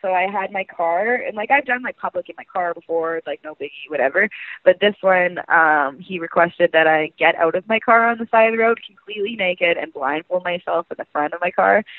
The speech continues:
and, like, fuck myself. And if, like, traffic came, I wasn't allowed to stop or anything. And, like, to me, like, it wouldn't be that big of a deal, like, myself, I think, if I lived in the city. I,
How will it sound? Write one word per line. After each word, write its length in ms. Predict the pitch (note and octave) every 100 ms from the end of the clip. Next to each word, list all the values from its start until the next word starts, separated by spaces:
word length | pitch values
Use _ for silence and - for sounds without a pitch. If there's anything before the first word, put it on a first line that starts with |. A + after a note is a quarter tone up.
| -
and, 120 | E3 E3+
like, 180 | D#3+ -
fuck 220 | E3+ - _
myself. 340 | F#3+ F#3 F#3 G3
And 60 | D#3
if, 60 | C#3+
like, 140 | -
traffic 380 | - D3+ E3 D#3+
came, 240 | F#3 E3+
I 80 | D#3+
wasn't 220 | D3+ E3
allowed 160 | D3+ D3
to 80 | E3
stop 340 | - D3+ D#3+
or 60 | C3+
anything. 540 | D3+ F3+ F3+ F#3 F#3+ - - - -
And, 160 | F#3+ G3+
like, 160 | F#3+ -
to 80 |
me, 240 | G3 G#3 A#3
like, 160 | A#3
it 120 | G3 G#3+
wouldn't 180 | A#3+ A#3+
be 60 |
that 120 | D#4
big 120 | C#4 C4+
of 60 |
a 20 | A#3
deal, 160 | A3+
like, 160 | G3+ -
myself, 520 | D3 D#3+ D3 D3 G3 -
I 160 | D#3 D#3
think, 280 | - G3+ G#3
if 140 | E3
I 100 | D#3
lived 220 | D#3 D3 D3
in 60 |
the 80 | D#3
city. 240 | D3 D#3
I, 120 | D#3